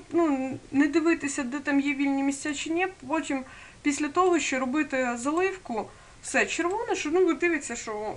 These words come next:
все, воно там є. Ну і так не кожен день. Це сьогодні, там, на завтра знову відкрили, там, як кому завгодно.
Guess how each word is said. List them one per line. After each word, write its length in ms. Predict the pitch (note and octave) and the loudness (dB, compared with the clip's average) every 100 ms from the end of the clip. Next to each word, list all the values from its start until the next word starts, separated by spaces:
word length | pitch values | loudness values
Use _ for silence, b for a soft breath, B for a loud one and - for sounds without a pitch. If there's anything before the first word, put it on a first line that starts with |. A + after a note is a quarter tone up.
| - | -8
все, 220 | - F4+ | -2 0
воно 320 | D#4 A3 A#3 | 0 -6 -4
там 160 | A#3 A3 | -4 -4
є. 220 | B3 F#4 F#4+ B B B B B | -2 -2 -4 B B B B B
Ну 80 | F#4+ | 0
і 140 | C#5+ - | 0 4
так 180 | C#5 A4 | 4 4
не 60 | |
кожен 340 | - F#4+ E4+ D#4 | 2 2 4 2
день. 280 | G#3+ F#3 | 2 -2
Це 200 | G3+ G4+ | -2 -2
сьогодні, 680 | A4+ - D4+ F4 F#4+ F#4 D4+ - | 0 -2 2 4 4 2 -2 -2
там, 220 | A#3 A#3 A3+ | -4 -4 -6
на 80 | B3 | 0
завтра 400 | D#4 E4 D4 C#4+ | 4 4 4 -2
знову 360 | C#4 C4+ C4 | 0 -2 -2
відкрили, 560 | A3+ A3+ - A#3+ A3+ G3+ | -6 -10 -8 -6 -4 -4
там, 280 | G3 G3 F#3+ - B B B - - - - - - - | -4 -6 -8 -14 B B B -20 -20 -20 -20 -20 -6 0
як 200 | B3 C#4 | 2 0
кому 260 | C4+ B3 A#3+ | 0 0 0
завгодно. 600 | A#3 F#3+ F#3 D3+ - | -4 -6 -8 -6 -8